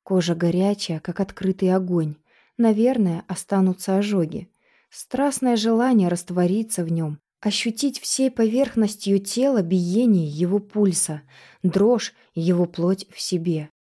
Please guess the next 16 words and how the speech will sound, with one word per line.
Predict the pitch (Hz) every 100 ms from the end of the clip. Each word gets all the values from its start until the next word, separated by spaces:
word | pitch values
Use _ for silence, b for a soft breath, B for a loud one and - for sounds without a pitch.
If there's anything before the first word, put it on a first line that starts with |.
| _
Она | 196 196
стояла | 190 - 180 185 175 170
так | 175 165
близко, | 160 175 214 - - 151 - _ _
почти | 220 208 - 247
касаясь. | 254 240 - 190 156 147 - _ b b b
Исходящий | 226 - 269 226 240 208 - 190
от | - 190
Рэя | 196 190 185
жар | 165 170 208 247 -
окутывал | 208 180 - 254 240 175 165 -
её | 165 165
тело, | 160 - 190 214 233 226 _
запах | - 156 180 190 208 196
кружил | - 165 160 175 170
голову. | 175 170 165 147 147